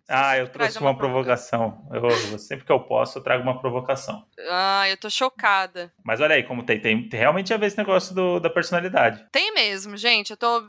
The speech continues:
Speaker 1: tô bem chocada, porque eu acho que o Maza realmente parece mais comigo do que com você.
Speaker 2: Com certeza.
Speaker 1: E olha que você é dono dele há muitos anos.
Speaker 2: Pois é, mas é maior, né, do que é, é o, o, o, é o match que dá, né?
Speaker 1: O dado histórico trouxe, né? Trouxe
Speaker 2: Trouxe.
Speaker 1: essa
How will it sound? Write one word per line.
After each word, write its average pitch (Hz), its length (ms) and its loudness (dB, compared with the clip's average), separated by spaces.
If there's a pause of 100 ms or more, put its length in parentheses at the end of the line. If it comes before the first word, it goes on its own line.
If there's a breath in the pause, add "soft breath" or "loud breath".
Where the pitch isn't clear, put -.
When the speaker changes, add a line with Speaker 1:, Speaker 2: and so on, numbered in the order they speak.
(120)
Speaker 1:
tô 240 120 -6
bem 240 160 -2
chocada, 254 460 0
porque 269 140 -8
eu - 20 4
acho 254 140 -2
que 277 80 -16
o 262 40 -16
Maza 240 300 0
realmente 247 380 -2
parece 233 340 0
mais 226 240 2
comigo 233 300 -8
do 247 120 -2
que - 120 -14
com 254 160 -8
você. 233 500 0
Speaker 2:
Com - 180 -2
certeza. 214 680 -2
Speaker 1:
E 208 120 -6
olha 226 220 4
que 320 220 -6
você 302 260 -2
é 269 140 4
dono 262 240 -6
dele 240 180 0
há 247 40 0
muitos 254 280 -8
anos. 175 580 -4
Speaker 2:
Pois 135 220 -2
é, 147 140 2
mas 117 180 -2
é 110 140 0
maior, 135 420 -2
né, 131 120 -6
do 127 140 -16
que - 120 -10
é, 101 340 -6 (280)
é 110 100 4
o, 107 160 2
o, 110 840 -6
o, 107 40 -2
é 120 60 0
o 135 40 -4
match - 460 -2 (260)
que - 120 -8
dá, 104 180 4
né? 104 220 -4
Speaker 1:
O 101 60 -16
dado 233 260 2
histórico 269 600 -2
trouxe, 247 520 0
né? 190 200 -6 (120)
Trouxe 208 220 -6
Speaker 2:
Trouxe. 143 280 4
Speaker 1:
essa 240 240 -6